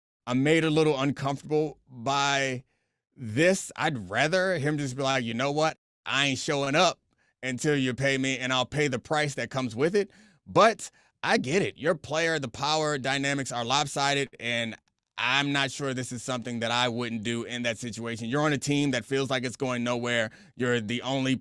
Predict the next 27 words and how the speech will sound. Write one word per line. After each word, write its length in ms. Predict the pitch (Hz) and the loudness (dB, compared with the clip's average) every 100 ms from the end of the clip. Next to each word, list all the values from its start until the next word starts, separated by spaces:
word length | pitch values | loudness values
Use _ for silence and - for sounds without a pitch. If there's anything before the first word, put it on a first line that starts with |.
| - | -4
player 500 | - 143 131 127 123 - | -6 -2 0 0 -2 -4
on 260 | 127 127 | -4 -2
there 360 | 120 123 120 113 - _ _ - | 0 2 2 0 -6 _ _ -2
that 200 | 113 113 | 0 2
is, 440 | 113 104 95 - - | -2 -4 -10 -10 -2
I 60 | |
mean, 240 | 160 107 135 | -2 0 -2
not 160 | 147 | -2
the 60 | 98 | -4
only 160 | 107 | -8
player. 160 | 92 101 | -8 -6
You're 100 | 120 | 0
by 180 | 123 127 | 2 2
far 240 | 143 127 | 2 0
the 80 | 110 | 0
best 240 | 110 110 | -2 -4
player 160 | 127 117 | -4 -4
on 120 | 104 | -4
the 60 | 98 | -8
team, 220 | 110 98 | -8 -6
maybe 220 | 117 131 | -4 -2
the 80 | 117 | -2
best 280 | 101 104 - | -4 -4 -4
player 200 | 113 104 | -4 -4
in 120 | 98 | -6
the 40 | |
league. 300 | 95 90 87 | -8 -10 -10